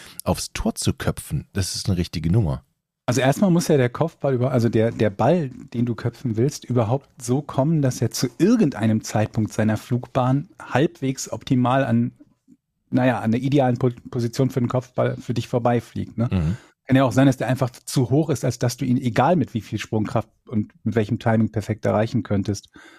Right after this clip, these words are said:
Speaker 2: Und dann musst du das halt noch hinkriegen, dass du diese Situation, wenn er da ist, auch triffst. Das ist ja wieder was ganz anderes, als zum Beispiel einen liegenden Ball zu treten oder einen rollenden Ball zu treten. Also ja, das ist schon nicht so ganz easy.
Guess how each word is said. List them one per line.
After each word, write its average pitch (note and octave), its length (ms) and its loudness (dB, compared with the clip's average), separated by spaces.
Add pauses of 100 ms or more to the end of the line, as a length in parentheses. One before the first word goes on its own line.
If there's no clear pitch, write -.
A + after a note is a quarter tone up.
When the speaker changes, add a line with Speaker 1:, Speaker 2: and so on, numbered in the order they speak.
(460)
Speaker 2:
Und A#2 160 0
dann A#2 100 4
musst C#3+ 180 4
du F3 60 2
das D3+ 180 2
halt D3+ 120 2
noch C3+ 140 0
hinkriegen, D#3 460 0
dass B2+ 180 0
du B2+ 100 -2
diese C3+ 340 0
Situation, C3 720 2
wenn D3 160 4
er F#3+ 140 2
da G2+ 180 2
ist, A2+ 240 -4
auch G#2 160 -4
triffst. - 540 -6
Das A2 160 -2
ist - 20 -6
ja B2 100 2
wieder C3 140 2
was B2 160 0
ganz B2+ 200 0
anderes, C3 380 2
als A#2 140 -2
zum A#2 140 0
Beispiel A#2 280 0
einen G#2+ 100 2
liegenden A2 480 2
Ball G#2+ 200 0
zu - 160 -12
treten A2+ 340 -2
oder A#2 120 2
einen A2+ 80 0
rollenden A2+ 340 2
Ball G2+ 220 -2
zu - 100 -20
treten. A2+ 500 -10
Also A2+ 300 -2
ja, B2+ 220 0 (260)
das A#2+ 160 -12 (120)
ist - 40 -16
schon F3 240 0
nicht - 160 -2
so E3 80 -4
ganz D#3+ 220 -2
easy. - 340 -4